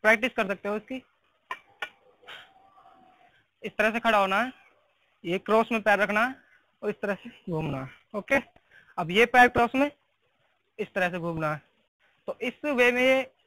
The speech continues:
लाठी पूरी तरह से proper working करेगी। ओके, एक बार दोबारा से बता देता हूँ, इस तरह से crossing में पैर रखना और इस तरह से घूमना है।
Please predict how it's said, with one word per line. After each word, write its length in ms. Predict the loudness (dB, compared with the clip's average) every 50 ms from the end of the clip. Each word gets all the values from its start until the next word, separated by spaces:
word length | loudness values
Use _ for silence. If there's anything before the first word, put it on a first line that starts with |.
| _ _ -12
लाठी 340 | -6 0 0 0 0 0 -4
पूरी 260 | -4 -4 -4 -4 -2
तरह 180 | 0 2 0 0
से 140 | 2 0 -2
proper 280 | -2 -2 -6 -4 -4 -2
working 300 | -4 -4 -4 -6 -8 -6
करेगी। 340 | -4 -4 -4 -4 -6 -8 -10 _ _ -12
ओके, 180 | -10 -6 -4 -2
एक 200 | 0 2 4 4
बार 140 | 4 4 4
दोबारा 180 | 4 2 2
से 80 | 2 2
बता 160 | 2 2 2
देता 100 | 2 0
हूँ, 100 | -4 -6 -8 _ _ -20 -20 _ _ _ -14
इस 140 | -14 -10 -6
तरह 160 | -4 -2 -2
से 80 | -2 -4
crossing 340 | -2 -2 -2 -2 -2 -4 -4
में 80 | -2
पैर 140 | 0 0 0
रखना 200 | 0 0 -2 0
और 120 | 0 0
इस 100 | 0 0
तरह 120 | 0 -2 -2
से 100 | -2 -4
घूमना 300 | -4 -4 -4 -4 -4 -4
है। 140 | -6 -6